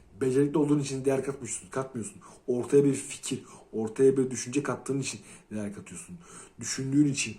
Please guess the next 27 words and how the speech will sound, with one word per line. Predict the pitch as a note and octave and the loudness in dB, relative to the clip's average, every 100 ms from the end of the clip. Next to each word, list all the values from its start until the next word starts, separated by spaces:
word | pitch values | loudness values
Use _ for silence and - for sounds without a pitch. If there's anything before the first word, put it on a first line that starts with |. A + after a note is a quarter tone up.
| - | -12
sorguladığın | - - B2+ A#2+ B2+ C#3 C#3 | -8 0 2 4 4 2 2
için, | - A2+ G2+ - - | -2 -6 -10 -16 -18
şüphe | - - - D3 | -10 -4 2 6
duyduğun | D3 C3+ C3 | 8 6 2
için | A2+ A#2 A#2 | -4 -6 -6
değer | A2 G2+ | -6 -6
katıyorsun. | G2 G2+ - F2+ - - - - - | -10 -12 -14 -16 -20 -20 -20 -16 -6
Yani | B2+ | -4
sen | - D#3 | 0 -2
farklı | C#3+ - C3 - D3+ | -2 -2 -2 0 -2
bir | D3 | 2
şeyler | D3 | 2
söylediğin | C#3+ C3+ C3+ C#3+ | 6 6 6 2
için | C#3 - | -2 -6
kalk-, | A#2 A2+ | -6 -6
ortaya | A#2+ - G#2 | -8 -6 -8
katıyor-, | G#2 G#2+ G#2+ | -8 -8 -8
ortaya | A#2 A2 - A2+ | -6 -6 -4 -4
değer | A2 G#2 | -4 -6
katıyorsun. | G2+ - F#2 - G2 - - - | -8 -12 -14 -10 -12 -14 -20 0
Özgün, | B2+ B2+ - D#3 D3 - - - - - - - - | 4 6 4 0 0 -4 -8 -20 -20 -20 -20 -2 6
özgün | C3+ C3 E3 | 6 8 8
olduğun | D#3 C#3 C3 A2+ | 8 8 2 0
için, | A#2+ - - | -4 -8 0
orijinal | C3 C3+ C#3 D#3+ | 2 4 6 8
olduğun | D3 C3+ B2+ | 8 6 2
için, | A2 A#2 | 0 -6